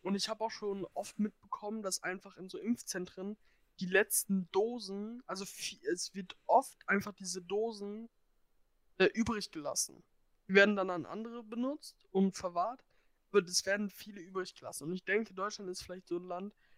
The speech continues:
wo, was so ein bisschen schwierig ist. Und ich, da finde ich's vielleicht gar nicht schlecht, dass vielleicht manche, ich glaub, Schweden, Norwegen,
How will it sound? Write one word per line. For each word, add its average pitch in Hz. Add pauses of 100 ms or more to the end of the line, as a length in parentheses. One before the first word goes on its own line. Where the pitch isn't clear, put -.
(180)
wo, 175 (100)
was 180
so 190
ein 185
bisschen 202
schwierig 180
ist. -
Und 180
ich, -
da 202
finde 220
ich's 202
vielleicht 196
gar 190
nicht 190
schlecht, 220 (760)
dass 196
vielleicht 196
manche, 208 (100)
ich - (160)
glaub, 196
Schweden, 302 (160)
Norwegen, 269